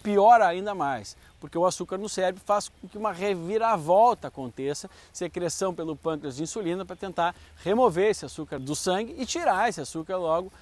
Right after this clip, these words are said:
pra que não se concentre em grande quantidade, principalmente a nível cerebral, que ele acaba sendo bem deletério. Tal é o perigo que os diabéticos têm aí das hiperglicemias, da hipoglicemia, por isso que nós temos que cuidar mais de perto desse sistema.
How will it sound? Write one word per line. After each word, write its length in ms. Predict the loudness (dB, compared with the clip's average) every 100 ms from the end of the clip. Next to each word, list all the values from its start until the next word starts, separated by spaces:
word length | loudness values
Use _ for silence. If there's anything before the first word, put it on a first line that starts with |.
| -8
pra 120 | -6
que 140 | -6 -2
não 240 | 0 0
se 160 | -4 -6
concentre 560 | -4 -2 -2 -6 -6
em 60 | -6
grande 320 | -4 -4 -6
quantidade, 720 | -10 -12 -10 -4 -2 -2 -4
principalmente 680 | -10 -10 -6 -4 -4 -4 -10 -14 -4
a 80 |
nível 240 | 0 0 -2
cerebral, 540 | 0 2 4 4 2 -4 _ -8
que 60 |
ele 80 | -8
acaba 280 | -4 -4 -4
sendo 320 | -8 -10 -12 -6
bem 380 | 0 2 2
deletério. 580 | 0 -4 -4 2 2 2 -4 -20 -20 -4
Tal 260 | 2 4 6
é 100 | 4
o 80 |
perigo 520 | 0 -4 -2 -4 -4 -8
que 100 | -8
os 100 | -2
diabéticos 640 | -2 -2 -4 -6 -12 -8
têm 280 | -4 -4 -2
aí 200 | -4 -4
das 320 | -4 -6 -8
hiperglicemias, 840 | -8 -8 -8 -8 -6 -4 -4 -2
da 140 | -2
hipoglicemia, 840 | -4 -4 -6 -8 -6 -6 -2 -2 -4
por 140 | -6
isso 140 | -8 -8
que 60 |
nós 100 | -12
temos 220 | -10 -12 -8
que 80 |
cuidar 240 | -4 0 0
mais 180 | 0 -4
de 80 |
perto 340 | -4 -4 -4 -4
desse 180 | -10 -8 -12
sistema. 400 | -4 -2 -2